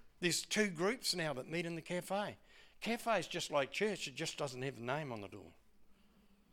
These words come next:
We all go to different churches. We don't care where the people go. Couldn't give a rip.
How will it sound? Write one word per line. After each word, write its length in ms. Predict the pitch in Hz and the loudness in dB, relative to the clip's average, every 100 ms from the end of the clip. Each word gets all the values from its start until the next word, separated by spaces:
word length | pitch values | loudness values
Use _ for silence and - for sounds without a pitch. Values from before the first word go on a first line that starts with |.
| - _ - | -20 _ 2
We 180 | 170 196 | 10 10
all 100 | 208 | 10
go 220 | 175 196 | 8 6
to 80 | 156 | 6
different 340 | 175 - 123 | 0 -2 -4
churches. 640 | - 190 202 147 170 - - | 2 2 0 -4 -6 -8 0
We 140 | 147 | 4
don't 240 | 226 247 175 | 4 2 2
care 220 | 220 196 | 4 4
where 160 | 175 | 4
the 60 | 143 | 0
people 320 | - 160 143 | 0 0 2
go. 280 | 131 165 226 - - - - - - - - - | 4 4 2 -10 -20 -20 -20 -20 -20 -20 -8 0
Couldn't 240 | 220 202 | 2 4
give 160 | 208 208 | 2 4
a 80 | |
rip. 320 | 208 220 220 | 6 6 4